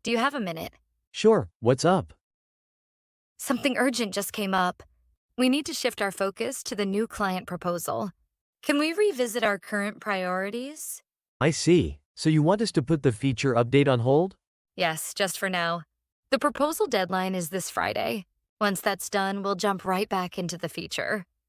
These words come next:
Speaker 2: Got it. I'll align with the development team and make the adjustments.
Speaker 1: Thanks. I really appreciate your flexibility. Second dialogue.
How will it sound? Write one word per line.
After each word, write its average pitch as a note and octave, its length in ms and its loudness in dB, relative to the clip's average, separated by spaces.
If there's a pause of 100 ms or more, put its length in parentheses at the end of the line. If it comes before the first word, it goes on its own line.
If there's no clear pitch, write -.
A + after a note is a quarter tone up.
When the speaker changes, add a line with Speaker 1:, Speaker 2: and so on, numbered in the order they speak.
(160)
Speaker 2:
Got D#3 240 6
it. D#2 220 -2 (180)
I'll G3+ 160 8
align E3 360 6
with B2+ 120 4
the B2 80 4
development A#2+ 640 6
team A2 300 2
and A2 100 2
make B2 160 4
the A#2 140 4
adjustments. F#2+ 800 2 (440)
Speaker 1:
Thanks. A3 480 0
I A#3+ 100 0
really C#4 280 -4
appreciate G#3+ 580 -2
your F3+ 120 -4
flexibility. F3+ 920 -2 (1400)
Second A#3 380 0
dialogue. D#3+ 600 -2